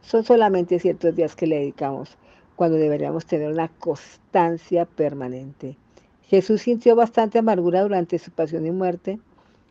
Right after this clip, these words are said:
precisamente porque veía como el desprecio y como la tacañería, por decirlo así, en amor nuestro hacia Él, en reverencia nuestra hacia Él,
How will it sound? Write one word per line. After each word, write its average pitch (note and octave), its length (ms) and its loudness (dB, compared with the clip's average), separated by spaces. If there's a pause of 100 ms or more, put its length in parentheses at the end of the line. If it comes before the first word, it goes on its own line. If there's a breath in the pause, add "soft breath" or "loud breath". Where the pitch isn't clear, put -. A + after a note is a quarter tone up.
(180)
precisamente F#3 1000 2 (520)
porque E3+ 340 0
veía E3 500 0 (540)
como F3 220 0
el D#3 160 -2
desprecio F3+ 760 0
y D#3 80 -4
como D3+ 320 -4
la C#3+ 400 -6 (420)
tacañería, E3 1000 2 (120)
por D3+ 200 2
decirlo E3 600 -2
así, D#3 480 -4 (400)
en E3+ 180 4
amor D3+ 340 -2
nuestro D#3+ 460 -2
hacia D3 380 -6
Él, D#3 220 -14 (580)
en F#3 160 6
reverencia E3+ 760 8
nuestra E3 520 -2
hacia C#3+ 360 -8
Él, D#3+ 220 -12